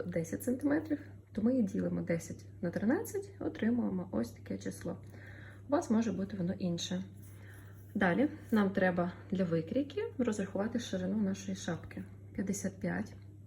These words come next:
множимо на нуль сімдесят сім, це наш коефіцієнт розтяжності, отримаємо число, яке ділимо на два, бо викрійку ми в половині будуємо, отримуємо двадцять один і два.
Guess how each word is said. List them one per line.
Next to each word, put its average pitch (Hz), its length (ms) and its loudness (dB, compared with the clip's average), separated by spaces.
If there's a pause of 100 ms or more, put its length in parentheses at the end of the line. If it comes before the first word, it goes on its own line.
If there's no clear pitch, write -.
(1120)
множимо 175 400 4
на 180 160 4
нуль 185 180 6
сімдесят 170 520 -2
сім, 165 480 0
це 240 120 0
наш 240 140 4
коефіцієнт 233 600 0
розтяжності, 220 760 0 (220)
отримаємо 190 580 2
число, 269 580 0 (680)
яке 226 260 6
ділимо 175 520 2
на 185 200 4
два, 156 400 0 (180)
бо 190 140 4
викрійку 185 460 0
ми 170 260 -2 (160)
в 170 280 0
половині 180 600 0 (240)
будуємо, 269 560 6 (680)
отримуємо 302 440 2
двадцять 240 380 2
один 202 220 4
і 175 80 4
два. 156 320 -2